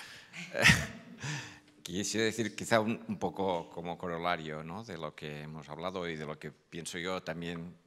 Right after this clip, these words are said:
viéndolo desde el Instituto de Estudios Catalans, es que, eh, pienso que norma y estilo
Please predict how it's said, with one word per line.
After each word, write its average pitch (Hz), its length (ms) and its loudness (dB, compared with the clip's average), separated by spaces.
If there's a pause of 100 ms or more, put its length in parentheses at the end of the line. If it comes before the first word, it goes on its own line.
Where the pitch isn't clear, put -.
(120)
viéndolo 85 480 -6
desde 80 220 -8
el 76 60 -8
Instituto 85 360 -8
de 80 60 -8
Estudios 80 280 -6
Catalans, 87 460 -2 (640)
es 92 200 0
que, 98 420 2
eh, 90 200 0
pienso 98 340 -2
que 95 400 2
norma 101 440 4
y 95 120 2
estilo 101 560 0